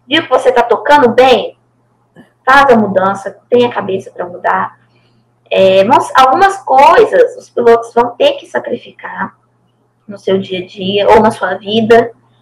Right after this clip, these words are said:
algumas escolhas. Porque se você ama isso, quer viver disso ou quer chegar na Fórmula um,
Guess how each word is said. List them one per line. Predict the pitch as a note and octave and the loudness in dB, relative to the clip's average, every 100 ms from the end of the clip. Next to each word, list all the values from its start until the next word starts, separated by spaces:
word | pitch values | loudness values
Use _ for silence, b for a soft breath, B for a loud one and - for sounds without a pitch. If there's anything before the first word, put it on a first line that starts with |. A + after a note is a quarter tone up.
| - | -12
algumas | - A3+ G#3+ G#3 | -2 0 0 -2
escolhas. | - - G3+ G#3 G#3+ - b b | -10 -2 0 2 0 -6 b b
Porque | _ C#4+ | _ -6
se | C#4 | -2
você | G#3+ F#3+ B3 | -2 0 2
ama | A#3 G#3+ G#3 | 2 0 -4
isso, | G3 - - | -6 -8 -6
quer | - C4+ A#3+ | 0 2 2
viver | G#3+ F#3+ | 0 -4
disso | - A3 A3+ G3 | -4 -6 -2 2
ou | - | 2
quer | - A3+ | 2 0
chegar | G#3+ | -2
na | G3 - | -4 -8
Fórmula | - F#3+ G#3+ | -8 -2 0
um, | C#4+ B3 | 0 0